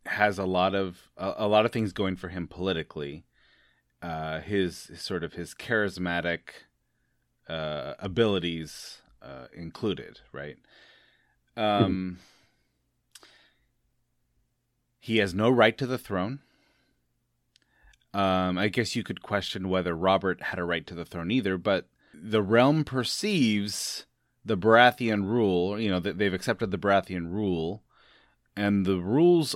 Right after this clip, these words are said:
Speaker 1: are that the, the, the heir to the throne gets the throne. So he's got no right to this, and on top of that, there's a sort of a,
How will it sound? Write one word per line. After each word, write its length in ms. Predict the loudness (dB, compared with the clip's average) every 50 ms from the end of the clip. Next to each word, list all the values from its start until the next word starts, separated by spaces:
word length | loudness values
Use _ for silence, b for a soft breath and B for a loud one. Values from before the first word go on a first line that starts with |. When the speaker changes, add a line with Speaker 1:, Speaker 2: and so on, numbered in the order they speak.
| 2 6
Speaker 1:
are 600 | 8 10 10 10 10 8 6 2 0 -2 -6 _ _ _ _ _ _ _ _ _ _ _ _ _
that 520 | -14 -6 0 2 4 4 4 2 -2 -4
the, 380 | -2 0 0 2 0 0 -2 -4 -6
the, 160 | -10 -10 -10
the 380 | -12 -16 -12 -6 -6 -4 0 4
heir 180 | 4 6 6 4
to 100 | 2 -2
the 140 | -4 -4 -4
throne 680 | -2 2 4 6 6 6 6 4 2 0 -2 -4 -8 -12 _ _ _ _ _ _ _ _ _ _ _ _ _ _ _ 0
gets 300 | 2 2 2 0 -2 -6
the 120 | -6 -8
throne. 600 | -6 -6 -6 -4 -2 -2 -2 -4 -6 -10 -18 -20 _ _ _ -10
So 140 | -8 -6
he's 220 | -2 0 0 0 2
got 160 | 2 0 2 2
no 100 | 2 2
right 300 | 6 6 6 4 4 0
to 80 | -4 -2
this, 280 | 0 0 0 -2 -4 -6 -4
and 180 | 0 0 2 2
on 180 | 4 2 2 2
top 260 | 0 -2 -4 -2 -2
of 80 | 2
that, 280 | 4 4 4 4 2 -2 b b b b b b b b b b b
there's 300 | 0 2 4 4 4 2
a 120 | 0 0
sort 220 | 0 -2 -2 -2 -2
of 160 | -4 -2 -4
a, 120 | -6 -6